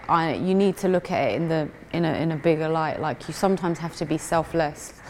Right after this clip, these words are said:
So you have to, if, if you can inspire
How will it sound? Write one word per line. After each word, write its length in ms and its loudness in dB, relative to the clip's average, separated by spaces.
So 560 2
you 80 -2
have 280 -2
to, 320 2
if, 280 0
if 260 2
you 200 6
can 340 2
inspire 720 2